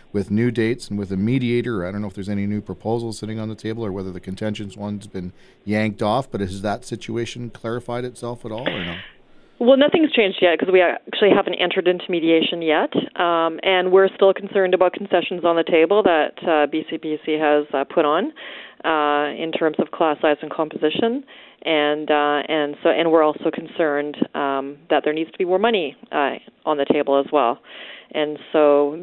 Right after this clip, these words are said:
Speaker 2: n-, none of our concerns have been alleviated as yet, uh, but we're certainly hopeful that we will come to ground during the mediation process and, and end up with a deal before the start of school.
Speaker 1: Uh, as far as the mediation process itself, do you anticipate that this may help things along? A,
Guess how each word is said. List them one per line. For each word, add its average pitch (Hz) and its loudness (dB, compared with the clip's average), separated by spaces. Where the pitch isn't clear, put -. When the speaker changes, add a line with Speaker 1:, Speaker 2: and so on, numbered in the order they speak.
Speaker 2:
n-, 180 -8
none 196 4
of 196 2
our 190 6
concerns 185 -2
have 165 -2
been 160 2
alleviated 185 4
as 190 2
yet, 233 2
uh, 170 2
but 180 4
we're 180 4
certainly 170 -2
hopeful 220 2
that 175 2
we 175 4
will 170 6
come 170 -2
to - -10
ground 147 -2
during 147 -2
the 147 -6
mediation 143 -4
process - -6
and, - -10
and 156 -6
end 151 -4
up - -8
with 151 -6
a 143 0
deal 135 -4
before 151 -6
the 147 -4
start - -8
of 139 -8
school. - -8
Speaker 1:
Uh, 123 2
as 120 -6
far 147 0
as 127 -2
the 123 -6
mediation 127 -2
process 117 -4
itself, 123 -4
do 117 -12
you 113 -2
anticipate 113 -8
that 107 -12
this 113 -8
may 110 -6
help 117 -8
things 147 -6
along? 139 -8
A, 131 -12